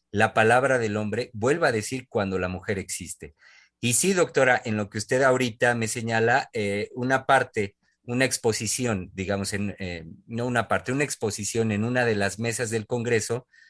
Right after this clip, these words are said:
fue muy interesante, eh, este trabajo donde <clears throat> los hombres, eh, pues, llamados a dar cuenta de cuando la mujer existe, eh, eh, hubo una mesa donde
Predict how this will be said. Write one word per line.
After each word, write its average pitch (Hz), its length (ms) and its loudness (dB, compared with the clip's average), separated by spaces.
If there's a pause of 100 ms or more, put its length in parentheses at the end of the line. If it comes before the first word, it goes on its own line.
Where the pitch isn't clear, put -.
(180)
fue 143 200 2
muy 165 240 2
interesante, 131 840 2 (380)
eh, 107 420 4
este 151 320 0
trabajo 131 540 0
donde 120 640 -2 (220)
<clears throat> - 520 -4
los 113 300 2
hombres, 135 560 0 (180)
eh, 85 460 -14 (100)
pues, - 320 -8
llamados 110 720 0
a 95 100 -4
dar 113 220 0
cuenta 107 320 -2
de 92 160 -8
cuando 95 280 -2
la 95 100 -2
mujer 95 280 -4
existe, - 640 -6 (600)
eh, 110 260 4
eh, 123 220 2
hubo 131 180 0
una 131 200 6
mesa 127 360 2
donde 113 400 0